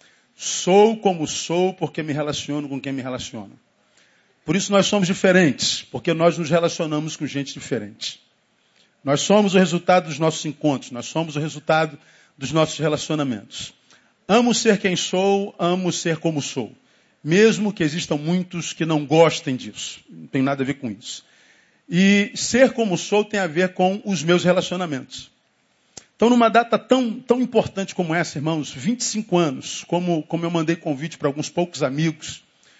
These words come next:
ah, eu coloquei lá, "Eu convido você pra tá comigo pra celebrar não os vinte e cinco anos de casamento,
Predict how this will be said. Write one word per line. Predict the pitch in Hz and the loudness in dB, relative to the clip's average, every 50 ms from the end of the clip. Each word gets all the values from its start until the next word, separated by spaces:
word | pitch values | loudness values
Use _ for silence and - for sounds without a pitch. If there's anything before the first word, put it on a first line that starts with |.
| _ _ _ _ _ _ _ _ _ - | _ _ _ _ _ _ _ _ _ -4
ah, | 143 139 147 147 151 151 151 151 147 147 143 - - | -2 0 2 2 2 2 2 2 2 2 0 0 -2
eu | 180 165 - | -2 -2 0
coloquei | - 170 170 170 170 175 160 156 | 2 2 2 2 0 0 2 4
lá, | 156 147 143 135 131 - | 6 6 4 4 0 -2
"Eu | - 160 151 | -4 -6 -2
convido | 156 - 180 165 143 151 180 180 180 160 175 175 170 156 151 - _ _ _ _ _ _ _ | 0 2 2 2 4 4 2 2 4 4 4 4 4 2 -2 -6 _ _ _ _ _ _ _
você | - 120 131 156 156 - - 175 | -8 -2 0 0 0 2 0 0
pra | 165 170 165 | 2 0 0
tá | 156 160 156 | 2 2 0
comigo | 156 - 151 160 175 170 165 | 0 0 0 2 0 0 2
pra | - 165 151 | 0 0 0
celebrar | - - 151 147 147 143 143 139 135 135 | 0 0 0 0 0 2 2 2 2 0
não | 147 160 170 180 185 190 185 - _ _ _ _ _ _ - | 0 -2 -4 -4 -4 -6 -10 -14 _ _ _ _ _ _ -10
os | 151 139 - | -8 -6 -2
vinte | - 160 233 226 - | 2 2 4 4 2
e | |
cinco | - - 240 247 247 - 202 | 0 0 0 0 2 4 4
anos | 214 233 233 175 | 4 4 4 2
de | 175 180 | 0 2
casamento, | 185 175 151 151 147 156 185 202 185 165 - - - | 2 2 2 2 0 0 2 0 0 -2 -4 -12 -20